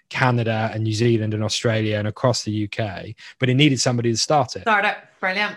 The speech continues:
Speaker 2: That actually reminds me of myself. Yeah.
Speaker 1: So, and, and what I loved about the organization was they recognized that and went, "That's not a weakness, that's a real strength."
Speaker 2: Mm-hmm.
Speaker 1: So we're gonna use that strength, and then we're gonna bring Lydia on. And Lydia's strength is to make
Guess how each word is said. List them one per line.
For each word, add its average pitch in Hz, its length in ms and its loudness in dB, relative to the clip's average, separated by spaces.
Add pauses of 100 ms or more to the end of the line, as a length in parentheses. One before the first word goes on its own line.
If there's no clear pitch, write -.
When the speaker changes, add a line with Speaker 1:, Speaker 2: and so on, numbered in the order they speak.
Speaker 2:
That 240 180 0
actually 208 280 -4
reminds 170 280 -6
me 165 60 -8
of 135 80 -12
myself. 151 600 -8
Yeah. 156 160 -6
Speaker 1:
So, 139 260 6
and, 135 240 4
and 139 220 0
what 156 180 10
I 131 80 6
loved 139 300 6
about 120 240 2
the 120 100 0
organization 113 720 0
was 107 180 -4
they 120 140 0
recognized 113 580 -2
that 101 200 -6
and 113 80 -6
went, 113 140 -6
"That's 120 240 -4
not 123 140 -2
a - 20 0
weakness, 113 360 -2
that's 110 180 -6
a 110 40 -6
real 104 180 -4
strength." 98 440 -6
Speaker 2:
Mm-hmm. 165 260 -14
Speaker 1:
So 170 100 -6
we're 113 120 2
gonna 113 160 -2
use 117 300 0
that 110 180 -2
strength, 104 320 -6
and 104 80 -8
then 107 100 -6
we're 107 80 -6
gonna 107 120 -6
bring 107 240 -6
Lydia 117 320 0
on. 104 160 -4
And 104 100 -6
Lydia's 123 300 -2
strength 104 340 -8
is 104 140 -8
to 107 100 -10
make 110 380 -2